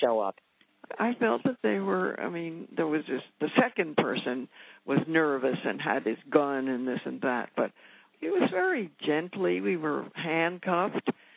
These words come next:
Speaker 2: and told to sit on the ground, and which we did. You know, this is now five fifteen, five thirty.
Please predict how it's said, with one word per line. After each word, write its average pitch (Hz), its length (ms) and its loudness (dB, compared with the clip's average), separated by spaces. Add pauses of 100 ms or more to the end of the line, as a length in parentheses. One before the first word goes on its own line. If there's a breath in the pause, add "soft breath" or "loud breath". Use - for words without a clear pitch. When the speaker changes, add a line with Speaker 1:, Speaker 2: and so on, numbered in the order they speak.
(220 soft breath)
Speaker 2:
and 160 260 2
told 156 300 0
to 175 80 0 (120)
sit 156 160 2 (200)
on 151 160 -2
the 156 80 -6
ground, 151 760 -4
and 156 340 -8 (360 soft breath)
which - 160 -8 (100)
we 151 140 -4
did. 151 380 0 (180)
You 143 100 -8
know, 143 160 -4
this 151 200 -2
is 143 120 -6
now 131 300 0 (520 loud breath)
five 170 380 2 (260)
fifteen, 175 640 -2
five 170 380 0
thirty. 214 400 0